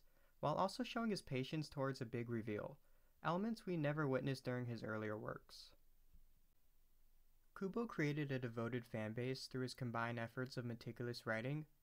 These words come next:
and merging that together with an enlivening cast. And with that, it appeared Kubo was in sync with Bleach itself. The Soul Society arc displayed great traits that helped it stand out in an industry full of so many up-and-coming series.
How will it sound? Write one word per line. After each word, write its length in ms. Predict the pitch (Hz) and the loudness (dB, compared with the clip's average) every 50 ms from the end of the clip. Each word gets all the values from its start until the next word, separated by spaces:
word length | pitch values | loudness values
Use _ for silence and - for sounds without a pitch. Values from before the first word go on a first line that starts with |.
| _ - | _ -6
and 300 | 151 135 127 123 123 120 | -4 -2 0 0 0 0
merging 320 | 120 117 117 113 - 127 | 0 -2 -2 0 0 0
that 160 | 127 123 120 - | 0 0 0 -2
together 320 | 123 120 117 113 113 117 | -2 -2 -2 0 0 0
with 200 | 113 117 113 - | -2 -2 -2 -2
an 100 | 117 113 | -2 -2
enlivening 560 | 110 110 110 107 104 104 104 104 107 104 104 - | 0 0 0 2 2 2 0 -2 -4 -6 -6 -6
cast. 440 | - - - - - - - - - _ - _ _ _ - _ - | -6 -6 -4 -6 -6 -8 -14 -18 -20 _ -20 _ _ _ -16 _ -2
And 100 | 143 143 | 0 0
with 140 | 151 151 - | 0 2 4
that, 320 | 151 135 139 160 - - | 4 6 6 4 4 0
it 140 | - 160 139 | -2 -4 -4
appeared 360 | 143 - - - 180 190 180 185 - | -4 -2 0 2 2 2 0 -2 -2
Kubo 280 | - 135 139 165 160 151 | 0 2 2 4 2 2
was 160 | 147 139 143 | 2 0 0
in 100 | 143 135 | -2 -2
sync 380 | - - - 120 123 127 - | -2 -4 -4 -2 -2 -2 -2
with 180 | 127 123 - - | -4 -6 -4 -2
Bleach 260 | - 117 117 113 - | -2 -2 -2 -2 -4
itself. 460 | 120 - - - - 107 - - - - - - - - _ _ - - - - - - - - - - - - - - - - - - _ _ - - _ _ _ _ _ - - - - - - - - - - - - - - _ - - - - | -10 -10 -8 -2 0 0 0 0 -4 -14 -20 -20 -20 -20 _ _ -20 -20 -20 -18 -18 -20 -20 -20 -20 -20 -20 -20 -20 -20 -20 -20 -20 -20 _ _ -20 -20 _ _ _ _ _ -20 -20 -20 -20 -20 -20 -20 -20 -20 -20 -20 -20 -20 -20 _ -20 -16 -6 -4
The 120 | 156 156 | -2 -2
Soul 240 | 147 - - 170 170 | -2 -2 -2 -2 -2
Society 500 | 170 - 196 - - 208 202 208 214 214 | -2 -4 -6 -2 0 0 0 2 2 2
arc 200 | 208 208 202 - | 2 2 2 0
displayed 420 | - 151 - - - 143 143 135 | -4 -8 -6 -2 0 0 0 0
great 240 | 139 - 131 135 - | 2 2 2 2 0
traits 360 | - - - 123 127 131 - - | -2 -2 -2 0 0 0 -2 0
that 160 | - 120 - | 0 0 0
helped 240 | 117 123 127 - - | 2 0 -2 0 0
it 140 | 135 127 - | -2 -2 -2
stand 360 | - - 131 123 117 113 113 | -4 -2 0 0 0 2 4
out 220 | 110 107 110 113 | 4 4 4 2
in 100 | 120 113 | 0 -2
an 100 | 113 113 - | -2 -2 -2
industry 440 | 117 113 110 117 110 - - 127 120 | -4 -2 -2 -4 -4 -2 -2 -4 -4
full 220 | 120 - - 120 117 | -4 -4 -4 -2 -2
of 100 | 110 110 | -4 -4
so 180 | - - 123 | -4 -2 -2
many 260 | 120 120 117 117 117 - | 0 0 0 -2 -2 -2
up-and-coming 600 | 123 117 - 123 120 120 - 117 110 110 113 110 | -2 -2 -2 -2 -4 -4 -2 -2 -2 -2 -4 -6
series. 520 | - - 113 110 113 120 - - - - | -4 -4 -2 -2 -2 -2 -6 -8 -10 -16